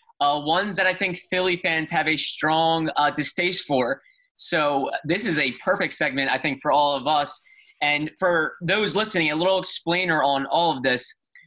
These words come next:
We have whittled down the list to four players, and those will be debated on N B C Sports Philadelphia dot com. The articles are up and live. And then we want you to go there and please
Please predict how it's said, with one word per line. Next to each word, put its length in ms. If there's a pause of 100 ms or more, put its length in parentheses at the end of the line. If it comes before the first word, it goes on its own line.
(240)
We 200
have 100
whittled 280
down 180
the 100
list 520
to 220 (360)
four 540 (120)
players, 640 (380)
and 540
those 280
will 120
be 160
debated 640 (100)
on 220
N 180
B 100
C 220
Sports 300
Philadelphia 480
dot 200
com. 300
The 120
articles 480
are 200
up 240
and 180
live. 480 (540)
And 140
then 140
we 120
want 300
you 100
to 140
go 240
there 420
and 140 (100)
please 300